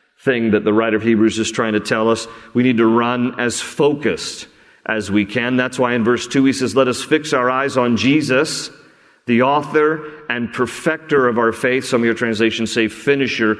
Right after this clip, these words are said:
of our faith, "who for the joy set before him endured the cross, scorning its shame, and sat down at the right hand of the throne of God.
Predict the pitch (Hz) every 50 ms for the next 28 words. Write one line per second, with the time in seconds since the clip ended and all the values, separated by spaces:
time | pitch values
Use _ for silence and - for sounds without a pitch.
0 | - - - - - 117 107 110 110 107 104 - - 120 113 117 120 120 - 131
1 | 120 - 131 127 123 123 113 98 123 131 147 156 143 143 156 143 - - 127 113
2 | - - 123 120 120 117 117 120 120 120 127 120 - - - - - - 120 113
3 | 104 87 123 135 143 156 147 120 135 - - - 135 131 123 127 120 - - -
4 | - 151 143 147 151 151 143 131 117 95 - - 131 117 120 120 120 117 117 117
5 | - - - - 113 113 107 - - 139 127 117 107 107 120 117 117 113 107 107
6 | 110 113 113 113 110 107 117 113 110 107 104 101 98 - - 107 104 104 104 98
7 | 90 87 98 95 92 90 82 80